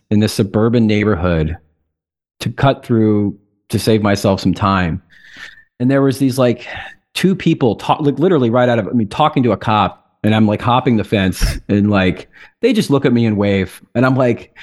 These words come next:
and I look back at that, I'm like, "There's absolutely no way that if I <laughs> wasn't white, that would have been, how it would have turned out that way." I mean, this is, again, a rather banal, banal observation, but that's another one of those things that these kind of self-help guys do. Uh, you know, forget the kind of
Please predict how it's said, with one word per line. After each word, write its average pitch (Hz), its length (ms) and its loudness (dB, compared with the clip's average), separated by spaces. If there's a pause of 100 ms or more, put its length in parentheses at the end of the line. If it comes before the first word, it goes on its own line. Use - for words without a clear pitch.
(160)
and 127 100 -2
I 139 40 2
look 196 180 0
back 165 260 0
at 135 100 -4
that, 107 180 2
I'm 113 80 2
like, 117 140 0
"There's 135 280 -2
absolutely 127 560 0
no 117 200 2
way 110 220 0
that 101 120 -2
if 104 120 -2
I 110 60 4
<laughs> - 140 -2
wasn't - 340 -2
white, 139 380 0
that 113 160 0
would 113 120 2
have 104 140 -6
been, 113 160 0
how 117 120 2
it 107 40 0
would 104 100 2
have 98 60 -6
turned 101 240 2
out 95 200 0
that 78 180 -2
way." 76 100 -10
I 139 60 0
mean, 147 160 2
this 156 140 0
is, 127 180 -6
again, 120 260 0
a 107 60 -2
rather 113 240 2
banal, 104 380 0 (340)
banal 120 300 2
observation, 101 640 0
but 104 320 0 (320)
that's 165 160 0
another 190 220 2
one 135 120 2
of 110 60 0
those 107 120 -4
things 107 200 2
that 98 100 -4
these 98 180 2
kind 101 220 2
of 92 100 -2
self-help 95 440 0
guys 87 260 0
do. 80 320 0 (400)
Uh, 107 300 2
you 117 80 2
know, 104 100 2
forget 131 420 0
the 113 120 2
kind 110 180 0
of - 180 -6